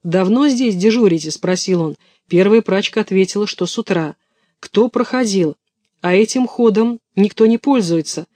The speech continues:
ответила вторая прачка. «Только те сотрудники, которые имеют доступ. А ночью? А ночью двери запираем и идем спать. Значит, ночью можно ходить через эту дверь, сколько тебе пожелается».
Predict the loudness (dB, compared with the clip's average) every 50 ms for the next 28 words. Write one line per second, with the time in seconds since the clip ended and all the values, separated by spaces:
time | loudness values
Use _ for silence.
0 | _ _ _ -6 -6 -2 0 0 0 0 -2 -4 -4 -2 -2 -2 -2 -2 -4 -2
1 | -4 -4 -4 -4 -6 -10 -14 -20 _ _ _ _ _ _ _ _ 0 2 2 2
2 | 2 0 -2 -2 0 0 -2 -2 -2 -2 -4 -4 -2 0 0 2 2 0 0 -4
3 | -4 -6 -12 -14 -14 _ _ _ _ -8 -6 -4 0 2 4 4 4 4 4 2
4 | 2 4 4 4 2 2 0 0 0 0 0 -2 -4 -6 -12 -14 -14 _ _ _
5 | _ _ _ _ _ -4 0 2 4 4 4 4 2 0 -2 -4 -2 -4 -4 -6
6 | _ _ _ _ -4 0 2 4 4 4 2 2 0 -2 -4 -2 -2 2 2 4
7 | 4 2 2 0 0 0 0 0 0 2 2 0 0 -2 -2 -4 -4 -2 -2 0
8 | 0 0 0 -2 -2 -4 -6 -4 -2 -2 -2 -4 -6 -12 -16 _ _ _ _ _
9 | _ -6 -2 0 2 2 2 0 -4 -4 -2 0 2 2 2 0 -2 -2 -2 -2
10 | -4 -4 -6 _ _ _ _ -2 0 2 4 4 4 2 0 0 -2 -2 -2 0
11 | 0 -2 -2 -2 -4 -8 -8 -2 0 2 2 2 2 0 -2 -2 -2 -2 -2 -2
12 | 0 0 -2 -2 -4 -6 -6 -6 -4 -4 -4 -6 -4 -2 -2 -2 -2 -2 -2 -2
13 | -2 -2 0 0 -2 -2 -4 -8 -12 -14 -14